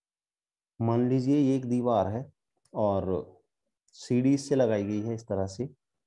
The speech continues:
मान लेते हैं हम, और दीवार के आधार से, अ, पैंसठ डेसीमीटर लंबी सीढ़ी है, ये पैंसठ है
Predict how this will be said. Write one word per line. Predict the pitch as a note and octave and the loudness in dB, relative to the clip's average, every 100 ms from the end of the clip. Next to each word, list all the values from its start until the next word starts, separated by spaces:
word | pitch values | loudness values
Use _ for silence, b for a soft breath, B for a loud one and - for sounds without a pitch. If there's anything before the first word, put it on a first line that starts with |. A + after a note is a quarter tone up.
| A2 | -6
मान | G2+ | -4
लेते | G2+ | -4
हैं | G2+ | -6
हम, | B2+ - _ _ _ _ _ - | -6 -12 _ _ _ _ _ -8
और | - E2 E2+ E2 E2+ F#2+ - _ _ _ _ _ _ _ _ _ _ _ _ _ _ _ _ _ _ _ _ _ _ - | -6 -6 -6 -8 -10 -12 -20 _ _ _ _ _ _ _ _ _ _ _ _ _ _ _ _ _ _ _ _ _ _ -4
दीवार | A2+ C3 D3 D3+ D3 | 0 2 0 0 0
के | |
आधार | B2+ A#2 A#2+ | 0 2 0
से, | C#3 | -2
अ, | D3 - G#2+ G#2+ A2 - _ _ _ _ _ _ _ A#2+ | -6 -6 -4 -2 -4 -8 _ _ _ _ _ _ _ -2
पैंसठ | A#2+ B2 D#3 D#3 - _ _ _ _ _ - | -2 0 -2 -4 -20 _ _ _ _ _ -4
डेसीमीटर | A#2+ A#2+ B2+ C3 D3+ | -2 2 2 2 2
लंबी | B2 C3+ | 2 2
सीढ़ी | C3 A2+ F#2+ | 0 -2 -2
है, | F2 - _ _ _ _ _ _ _ | -4 -8 _ _ _ _ _ _ _
ये | A#2+ | -2
पैंसठ | C3 A#2 G#2+ B2+ B2+ - | 0 0 0 -2 -6 -6
है | B2 | -4